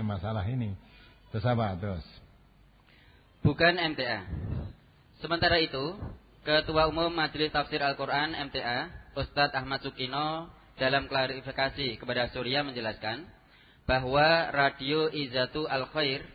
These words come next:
Speaker 2: bukanlah bagian dari Radio M T A. Tempat siarannya juga bukan berada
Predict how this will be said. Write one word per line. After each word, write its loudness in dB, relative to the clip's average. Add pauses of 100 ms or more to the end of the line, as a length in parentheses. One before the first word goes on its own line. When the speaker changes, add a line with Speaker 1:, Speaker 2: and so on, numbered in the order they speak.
(300)
Speaker 2:
bukanlah 0
bagian -2
dari -2
Radio -2
M -10
T -6
A. -4 (480)
Tempat -2
siarannya -2
juga -4
bukan -2
berada -2